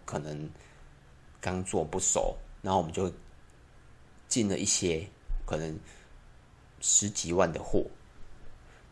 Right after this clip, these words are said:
那我们也是想要先测试一下这个类别，我们到底卖不卖得动。那我们在测试的过程中，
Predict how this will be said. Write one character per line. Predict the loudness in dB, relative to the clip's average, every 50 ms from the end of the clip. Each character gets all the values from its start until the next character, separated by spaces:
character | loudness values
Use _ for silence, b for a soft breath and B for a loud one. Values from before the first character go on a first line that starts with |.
| -20 -20 -20 -20 -20 -20 -20 -20 -20 -20 -20 -16 -4
那 | 2 4 4
我 | 4
们 | 4 2 0
也 | 0
是 | 0 -2 0
想 | 0 0 -2
要 | -2 -2 -4
先 | -2 -2 -2 -2 0
测 | 2 2 4 4 4 4
试 | 4 2 2 0
一 | -2
下 | -2 -2 -2 -2
这 | -2 -6 -4
个 | -4 0
类 | 0 0 -2 -2
别， | -6 -10 -10 -8
我 | -8
们 | -8 -10 -12 -12 B B B B
到 | -2 -2 -2
底 | -2 -2 -2
卖 | 0 2 2
不 | 2 0 -4 -6
卖 | -4 -4 -4 -4
得 | -6 -10 -12 -6 -6
动。 | -6 -4 -6 -8 -6 -6 -6 -6 -8 -14 -14 -18 -18 -18 -20 -20 -20 -14 -4
那 | 0 2
我 | 2 2 2
们 | 0 -2
在 | -6 -4
测 | 0 4 4 4 4
试 | 2 2
的 | 0 0
过 | 2 4 2 2
程 | 2 -2 -4 0
中， | 2 2 2 2 -2